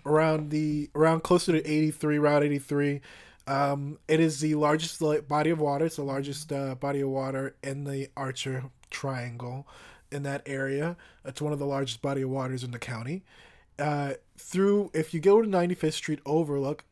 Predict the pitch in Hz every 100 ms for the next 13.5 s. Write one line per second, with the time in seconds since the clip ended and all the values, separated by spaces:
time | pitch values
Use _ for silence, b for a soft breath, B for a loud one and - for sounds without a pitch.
0 | - - 143 131 127 131 127 143 139 -
1 | 143 135 135 127 135 - 175 160 151 156
2 | 147 143 131 131 127 139 135 139 135 -
3 | 139 135 135 - 139 131 127 127 127 -
4 | 135 127 123 120 120 117 135 151 147 -
5 | - 127 143 143 139 135 135 131 b b
6 | b 135 135 151 151 147 135 139 139 147
7 | 196 208 147 147 147 139 131 139 165 -
8 | 139 127 - - - - 143 135 131 131
9 | - - 165 175 170 165 160 147 139 156
10 | 170 b b b b - 139 135 135 127
11 | 147 143 143 135 - 143 139 139 139 -
12 | 143 143 139 143 135 131 131 131 - 131
13 | 131 156 - 131 117